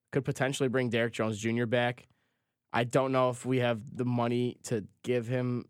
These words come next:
that he's gonna want. I'm guessing some other teams might pay him in the ten million range, ten, twelve million range. But, uh,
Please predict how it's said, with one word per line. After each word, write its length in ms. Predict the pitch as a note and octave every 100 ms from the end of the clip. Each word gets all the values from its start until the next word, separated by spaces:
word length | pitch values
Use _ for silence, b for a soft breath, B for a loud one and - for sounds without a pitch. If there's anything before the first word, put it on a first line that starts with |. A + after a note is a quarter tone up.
| _
that 220 | A#2+ G2+ -
he's 180 | B2
gonna 160 | A#2 A2
want. 380 | G#2 A#2 C#3 - _ -
I'm 120 | A2+
guessing 280 | A2+ A2 A#2
some 140 | A2+
other 120 | A2+
teams 240 | G#2+ A#2 G#2+
might 160 | G#2+
pay 120 | - A2
him 80 |
in 60 | A2+
the 60 | G2
ten 220 | A2 A2
million 260 | A2 A2+
range, 340 | A2+ A#2 A#2 -
ten, 320 | G#2+ G#2+ - _ -
twelve 220 | G#2+ G#2+
million 300 | G#2+ A2 A2
range. 340 | A2 A2 - _ _ _ _ _ _ _ _ _ -
But, 160 | C2+
uh, 240 | G1+ G1+